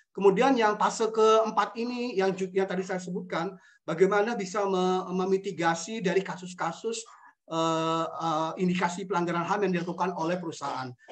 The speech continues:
Jadi akses terhadap pemulihan korban ini harus tercantum di dalam laporan H R I A.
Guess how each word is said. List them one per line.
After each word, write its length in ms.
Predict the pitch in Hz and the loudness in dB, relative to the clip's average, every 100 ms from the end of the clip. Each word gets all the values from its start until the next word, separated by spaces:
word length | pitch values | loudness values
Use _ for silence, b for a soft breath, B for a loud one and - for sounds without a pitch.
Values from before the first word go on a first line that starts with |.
| - | -4
Jadi 240 | 170 190 | 2 4
akses 480 | - 208 - 240 226 | 4 4 2 -2 -2
terhadap 400 | 226 190 202 196 | -4 -4 -4 -4
pemulihan 400 | 214 208 208 196 | -2 0 2 2
korban 560 | 190 190 185 180 170 185 | 2 2 2 2 2 2
ini 320 | 190 233 - B - | 0 -2 -8 B -2
harus 320 | 165 196 185 | 2 2 0
tercantum 560 | - 175 170 190 190 226 | -8 -4 4 4 4 -2
di 80 | 175 | -2
dalam 240 | 156 180 | -2 -2
laporan 400 | 165 151 151 156 | -2 -4 -6 -6
H 240 | 139 127 123 | -6 -6 -8
R 40 | |
I 100 | 120 | -14
A. 40 | 98 | -16